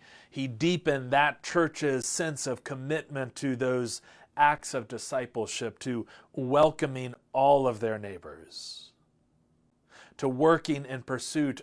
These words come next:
of justice for all of God's children, to welcoming and caring for the refugee and the immigrant, to feeding the hungry.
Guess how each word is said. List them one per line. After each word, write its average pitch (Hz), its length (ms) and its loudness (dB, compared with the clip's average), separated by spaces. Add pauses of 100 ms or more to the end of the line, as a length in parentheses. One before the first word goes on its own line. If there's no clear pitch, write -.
of 113 200 -8
justice 117 1000 -6 (240)
for 131 320 -10
all 131 500 4
of 117 180 -8
God's 110 340 -8
children, 117 480 -4
to 117 200 -4 (280)
welcoming 139 680 4
and 120 180 -12
caring 147 440 -4
for 120 140 -4
the 113 80 -6
refugee 123 640 -4
and 113 120 -12
the 110 140 -16
immigrant, 131 520 -4
to 113 200 -4 (280)
feeding 143 680 -2 (280)
the 117 80 -6
hungry. 117 800 -4